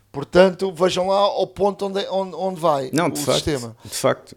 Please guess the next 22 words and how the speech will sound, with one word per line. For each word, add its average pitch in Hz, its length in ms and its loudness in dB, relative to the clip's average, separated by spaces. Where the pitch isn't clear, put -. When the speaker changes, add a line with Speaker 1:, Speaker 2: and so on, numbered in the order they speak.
Speaker 2:
E, 104 460 -2
e 123 60 4
esta, 127 260 0
e 117 160 -2
esta 127 240 0
notícia, 123 420 -6
eh, 113 760 -2
vem 117 260 -4
aqui 120 240 -6
mesmo 117 400 0
demonstrar 107 640 -2
isto, 92 220 -6
ou 95 40 -2
seja, 98 300 -2
houve 104 140 -4
um 110 80 0
senhor 113 600 -2
que 156 220 2
processou 156 920 0
o 120 80 0
LinkedIn 110 600 -4
porque, 175 680 -2